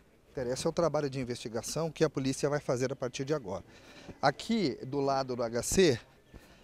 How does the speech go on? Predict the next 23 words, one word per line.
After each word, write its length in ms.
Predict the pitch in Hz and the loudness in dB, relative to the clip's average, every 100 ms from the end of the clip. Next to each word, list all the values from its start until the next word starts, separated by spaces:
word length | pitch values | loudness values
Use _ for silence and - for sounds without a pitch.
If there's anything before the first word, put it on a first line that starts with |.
| - - - | -18 -18 -6
muitas 500 | 147 180 220 160 139 | 0 2 0 0 -2
pessoas 400 | - 123 143 127 | 0 0 2 0
estão 260 | 120 - 131 | 0 -2 -2
se 120 | - | -2
acumulando. 460 | - 123 135 147 127 | -2 -2 0 2 2
O 40 | |
Ayrton 260 | 131 - 123 | 0 0 0
passa 320 | 143 - - | 0 0 -6
por 180 | - 123 | -6 -8
aqui 220 | - 127 | -6 -10
comigo. 360 | 120 139 135 | -10 -10 -6
Ayrton, 380 | 123 120 151 120 - - | -8 -4 -4 -4 -6 -14
vem 120 | 131 | -10
comigo 360 | - 120 113 110 | -6 -4 -4 -8
aqui. 300 | - 170 - - - - - | -4 -4 -4 -14 -20 -20 -6
E 40 | 151 | -2
a 40 | |
gente 260 | 147 151 131 | -2 -4 -2
vem 180 | 156 160 | -2 2
do 120 | 143 | 2
lado 300 | 139 165 165 | 4 2 0
de 100 | 170 | -4
cá, 280 | - 101 | 0 -2